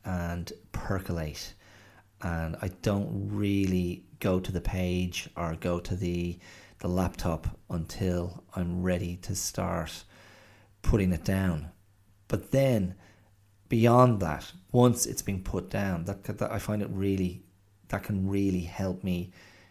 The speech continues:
nail an idea. And sometimes it's a, it's a reaction to what I've written. Sometimes I see what I've written and I go, "No, that's not quite right. That's not what it is." So it is,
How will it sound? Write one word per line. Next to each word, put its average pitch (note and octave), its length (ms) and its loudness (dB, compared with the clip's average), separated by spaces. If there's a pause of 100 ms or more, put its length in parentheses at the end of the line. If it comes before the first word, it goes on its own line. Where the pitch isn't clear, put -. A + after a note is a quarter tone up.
(240)
nail F#2+ 720 2 (120)
an F#2+ 120 0
idea. F#2+ 540 0 (1500)
And F2 540 4 (1200)
sometimes D#3+ 480 8
it's - 160 2
a, G2+ 240 6
it's A2+ 120 0
a G#2+ 40 4
reaction A#2 400 8
to G2 80 -2
what F2 120 2
I've D#2+ 80 0
written. D#2 220 -2
Sometimes A#2+ 380 4
I F#2 40 6
see E3 260 10
what C#3+ 100 6
I've F#2 140 6
written F#2 480 4
and F#2 340 2
I G2+ 80 -6
go, F#2 280 2
"No, G#2 420 2
that's - 180 -2
not F2 140 -2
quite E2+ 200 -2
right. F#2+ 300 -2 (120)
That's F#2 200 -2
not - 240 -4
what F2+ 100 -2
it F2+ 120 -2
is." F2+ 480 0
So F#2 380 0 (640)
it A2 220 0
is, A#2+ 680 8